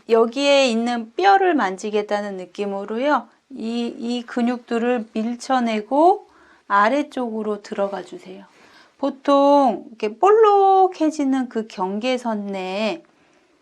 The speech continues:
눌러보시면 통증이 있다면 엄지발가락 굴곡근에 문제가 있음을 말해줍니다.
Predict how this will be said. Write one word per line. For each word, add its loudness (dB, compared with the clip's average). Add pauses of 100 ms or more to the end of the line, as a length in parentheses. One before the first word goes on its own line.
(1160)
눌러보시면 0
통증이 0
있다면 -6 (300)
엄지발가락 -2
굴곡근에 -8
문제가 0
있음을 -4
말해줍니다. -4